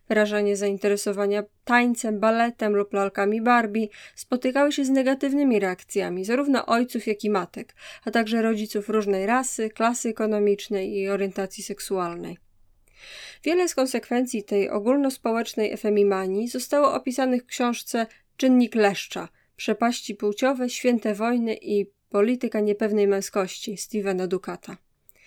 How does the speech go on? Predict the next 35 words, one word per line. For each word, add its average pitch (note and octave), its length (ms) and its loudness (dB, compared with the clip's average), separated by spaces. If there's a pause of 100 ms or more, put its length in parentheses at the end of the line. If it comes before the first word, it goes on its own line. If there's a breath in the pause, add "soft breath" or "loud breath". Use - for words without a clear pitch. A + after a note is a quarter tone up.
(540 loud breath)
Ducat C#4+ 260 2
opisuje, C4 540 2
w - 20 0
jaki A#3 200 -4
sposób A#3+ 540 -4 (140)
efemimania G#3+ 680 2
kształtuje A3 580 0
męski G3 440 0
rozwój F#3 460 -4
i G3+ 60 -8
procesy G3+ 460 -4
myślowe F#3 580 -4 (360 loud breath)
i A#3+ 60 -2
przytacza C#4 440 -2
badania, C4 400 0
które A3+ 220 -6
pokazują, G#3+ 540 -2
że G3+ 160 -4
kobiecy B3+ 400 -4
chłopcy B3 420 -6
są A3 160 -6
postrzegani A3 680 0
znacznie C4 440 0
bardziej A3 320 0
negatywnie G3+ 680 0
i - 160 -6
znacznie C#4+ 380 -2
częściej B3+ 360 -2
zgłaszają A#3 580 -2
się A3+ 160 -6
na G3+ 180 0
psychoterapię A3 800 -2
niż B3+ 200 -4
męskie A#3 360 -2
dziewczęta. G3 640 -4